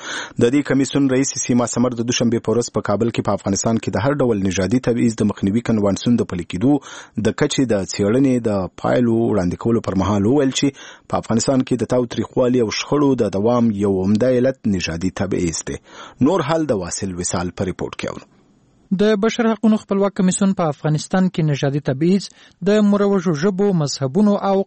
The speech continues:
Speaker 2: قومونو شمیر ته په پام سره په دغه هیواد کې د سولې او ثبات د ټینګښت پر وړاندې له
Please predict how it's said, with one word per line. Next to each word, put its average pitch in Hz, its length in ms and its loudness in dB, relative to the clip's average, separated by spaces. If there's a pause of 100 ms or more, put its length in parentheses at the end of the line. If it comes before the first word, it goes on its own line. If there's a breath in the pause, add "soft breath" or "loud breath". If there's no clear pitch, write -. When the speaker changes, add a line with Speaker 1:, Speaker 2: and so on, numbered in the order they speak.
(100)
Speaker 2:
قومونو 151 360 0
شمیر 156 280 -2
ته 135 140 -4
په 139 180 -2
پام 220 220 4
سره 196 180 0 (380 loud breath)
په 226 220 2
دغه 208 240 0
هیواد 202 300 0
کې 226 140 -2 (100)
د 180 80 4
سولې 190 320 0
او 175 140 0
ثبات 170 340 -2
د 156 220 2
ټینګښت 151 380 0
پر 202 120 0
وړاندې 196 320 2 (340 soft breath)
له 220 300 2